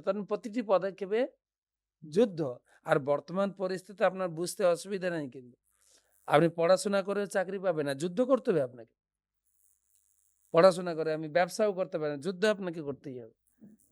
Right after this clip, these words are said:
যুদ্ধ না করে আপনি কোনো কাজে, তাই পরিস্থিতিটা হচ্ছে মহাভারত।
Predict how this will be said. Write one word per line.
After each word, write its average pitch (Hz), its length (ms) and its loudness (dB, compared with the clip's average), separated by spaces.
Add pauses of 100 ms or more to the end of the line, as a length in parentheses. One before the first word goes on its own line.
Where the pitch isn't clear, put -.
যুদ্ধ 151 240 -2
না 165 280 2
করে 156 200 -4
আপনি 151 320 -8
কোনো 220 440 0
কাজে, 190 500 -4 (1040)
তাই 139 80 -4 (120)
পরিস্থিতিটা 185 840 -4
হচ্ছে 190 180 -6
মহাভারত। 131 640 -6